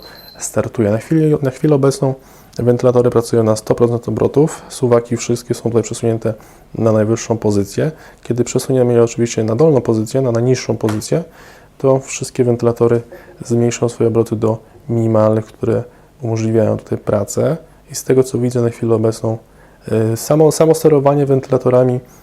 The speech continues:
jest z lekkim opóźnieniem, czyli w momencie, kiedy przesuniemy, e, suwak na samą górę bądź na sam dół, jednak trzeba chwi-, sekundę odczekać. Ponadto warto też zwrócić uwagę, że,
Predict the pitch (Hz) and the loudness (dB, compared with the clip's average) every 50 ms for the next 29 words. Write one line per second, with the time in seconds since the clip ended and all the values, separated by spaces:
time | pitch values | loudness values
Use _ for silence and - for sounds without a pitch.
0 | - - - 123 123 123 120 120 120 127 123 123 - 131 117 - - 123 - - | -20 -12 -4 0 0 0 2 2 2 2 2 0 -2 -4 -2 -2 -2 -2 0 0
1 | 117 117 120 120 113 104 101 - - 110 110 110 - - - - - _ - 107 | 2 2 4 4 4 2 0 -2 -2 -2 -2 -2 -4 -8 -14 -20 -12 _ -2 0
2 | 113 117 117 120 120 117 - 117 113 113 117 117 - - - - - - _ - | 0 0 0 0 -2 0 0 0 0 0 -2 -4 -8 -18 -20 -20 -20 -20 _ -20
3 | - - - - - - 117 113 113 113 113 113 113 - - - - - - - | -12 -8 -8 -6 -4 -2 -2 0 0 0 0 -2 -4 -8 -12 -20 -20 -20 -20 -20
4 | - _ - _ - - 107 107 107 107 107 107 107 107 107 107 - - - 127 | -20 _ -20 _ -8 -6 -4 -2 0 0 0 -2 -2 -2 -4 -6 -4 -2 0 2
5 | 117 117 110 110 107 117 - - - 117 110 113 110 120 120 117 113 110 107 110 | 2 2 2 0 -2 -4 -6 -4 -2 -2 -2 0 0 0 0 0 0 0 0 -2
6 | 110 110 - 120 117 - 110 110 107 107 113 113 117 - _ - - - - - | -2 -4 -4 -6 -6 -4 -4 -4 -2 -2 -2 -4 -4 -6 _ -20 -20 -20 -20 -20
7 | _ - - - 123 120 120 113 113 110 - - - 110 107 107 - - - - | _ -16 -10 -4 -2 0 0 0 0 -4 -4 -4 -4 -4 -4 -4 -6 -12 -16 -12
8 | - - - - 120 113 110 113 107 104 - - - 107 - - 143 139 - - | -8 -8 -6 -4 -4 -2 0 0 -2 -2 -4 -6 -8 -4 0 0 0 0 2 2
9 | 135 135 135 - 143 131 135 135 - 131 139 127 123 127 127 - - 127 123 123 | 2 2 2 2 2 2 2 0 0 2 2 2 2 0 -2 -4 -2 0 2 2
10 | 127 127 127 120 117 120 | 2 4 2 2 4 2